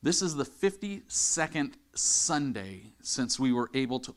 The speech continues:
all meet together in person. You know that? It's been an entire year. A full trip around the sun since we were able to meet together in person. We now watch church on television.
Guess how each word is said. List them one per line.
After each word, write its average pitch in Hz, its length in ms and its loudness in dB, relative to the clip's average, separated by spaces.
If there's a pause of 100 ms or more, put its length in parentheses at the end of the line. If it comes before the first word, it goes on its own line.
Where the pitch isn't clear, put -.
all 127 260 -2
meet 127 440 2
together 110 480 -6
in 101 160 -10
person. - 460 -14 (500)
You 127 100 -6
know 131 140 -2
that? 147 180 -6 (640)
It's 127 160 -10
been 131 140 -2
an 123 80 0
entire 117 440 -4
year. 98 640 -12 (720)
A 117 80 -10
full 175 840 -2
trip - 480 -4
around 113 320 -4
the 104 80 -10
sun 92 460 -10 (1080)
since 123 300 -6
we 123 100 2
were 117 140 0
able 107 200 -2
to 107 80 -8
meet 113 260 -4
together 101 360 -10
in 92 140 -12
person. 104 460 -14 (1600)
We 117 120 0
now 131 220 4
watch 123 420 4
church 117 280 -2
on 101 160 -2
television. 120 720 -4